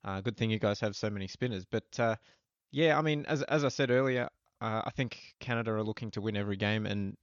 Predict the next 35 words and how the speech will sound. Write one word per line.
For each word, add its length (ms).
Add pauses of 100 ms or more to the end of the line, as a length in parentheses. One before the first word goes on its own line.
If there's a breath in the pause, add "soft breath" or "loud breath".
(180)
in 80
fact, 240
Singapore 500
was 280
the 80
match 460
that 120
they 100
lost 420
last 280
time, 240
so 220
that's, 480
you 100
know, 100
they've 140
got 160
that 140
in 80
the 60
pocket 320
now. 240 (480 loud breath)
Um, 380 (160)
and, 300 (200)
uh, 40 (260)
you 80
know, 60
in 100
the 80
middle 240
there, 320 (320)
obviously 600 (140)
Qatar, 500
Singapore, 460
Denmark, 540